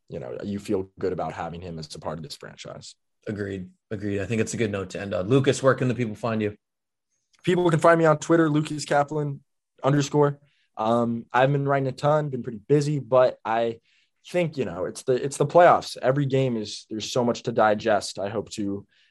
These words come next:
Speaker 1: get some more content out there, whether it's threads, um,
Speaker 2: Mm.
Speaker 1: or maybe a couple articles,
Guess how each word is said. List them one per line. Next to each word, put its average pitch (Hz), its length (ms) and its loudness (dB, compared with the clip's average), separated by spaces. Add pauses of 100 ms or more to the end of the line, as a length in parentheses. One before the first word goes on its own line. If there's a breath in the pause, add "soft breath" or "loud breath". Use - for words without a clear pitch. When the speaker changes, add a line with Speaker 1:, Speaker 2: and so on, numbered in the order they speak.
(120)
Speaker 1:
get 107 160 -2
some 110 140 -4
more 104 160 -2
content 101 400 -4
out 98 160 -4
there, 104 120 0
whether 107 300 2
it's 101 280 -6
threads, 120 760 2 (140)
um, 95 480 -4
Speaker 2:
Mm. - 60 -12
Speaker 1:
or 98 100 -10
maybe 104 240 -6
a 101 60 -8
couple 120 260 0
articles, 107 540 0